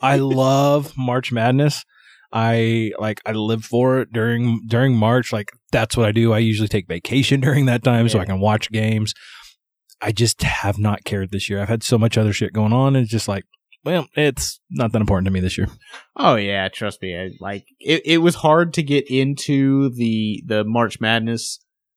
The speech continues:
Speaker 2: mood with it being like, there wasn't,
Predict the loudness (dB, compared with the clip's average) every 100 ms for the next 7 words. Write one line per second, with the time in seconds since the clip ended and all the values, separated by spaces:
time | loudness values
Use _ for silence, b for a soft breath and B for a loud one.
0 | _ -4 2 4 4 2 -2 -4 -2 0
1 | -2 -4 -6 -4 -4 -6 -6 -8 -8 -12
2 | _ _ _ _ -2 2 2 0 -4